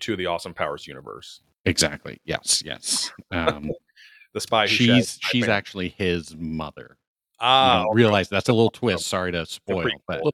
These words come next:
Speaker 3: pink-haired girl
Speaker 1: Spoiler
Speaker 3: or
Speaker 1: alert.
Speaker 3: the,
Speaker 2: yeah,
Speaker 3: uh,
Speaker 2: the pink-haired girl who's, who has the
Speaker 3: origin story.
Speaker 1: Yes.
Speaker 3: Aha.
Speaker 2: her own quirk, so that
Speaker 1: Right.
Speaker 2: they then birth, she will then birth Austin Powers at some point.
Speaker 1: I heard that, like, I think they're on season four or five now, and I think the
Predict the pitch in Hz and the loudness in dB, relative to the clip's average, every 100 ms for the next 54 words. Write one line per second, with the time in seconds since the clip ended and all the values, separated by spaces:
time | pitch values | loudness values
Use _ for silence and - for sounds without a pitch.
0 | - 165 180 190 180 202 233 170 131 127 | -2 -2 2 0 2 2 4 6 4 4
1 | 131 107 120 107 - 120 117 101 85 98 | 2 2 2 0 0 0 2 0 0 -2
2 | 90 85 92 87 82 _ _ 95 87 82 | -2 -4 -6 -6 -8 _ _ -4 -2 -4
3 | - 82 76 76 _ - 143 151 143 127 | -6 -4 -4 -8 _ 0 6 8 6 4
4 | 127 123 - 131 120 98 98 107 123 123 | -4 -4 -8 -6 -6 -6 -6 -2 0 2
5 | 110 180 143 - 120 95 - - 87 92 | 4 6 6 4 2 2 0 -4 0 0
6 | - 90 - _ - 104 107 92 85 85 | 0 -8 -16 _ 2 4 4 4 2 0
7 | 82 82 - 139 127 101 92 80 80 76 | -4 -4 2 4 6 4 4 2 -2 -4
8 | - 76 - 80 - 78 73 - - - | -10 -16 -12 -12 -10 -10 -12 -18 -12 -8
9 | 73 - 73 62 - 131 202 123 117 107 | -8 -6 -10 -6 -2 0 0 0 0 0
10 | 110 113 147 147 127 120 123 107 101 - | 0 -2 -2 0 -2 -2 -2 -2 -4 -4
11 | 101 92 - 98 98 95 90 90 92 107 | -2 -2 0 0 0 0 -4 -4 -2 -4
12 | 117 104 | 0 -2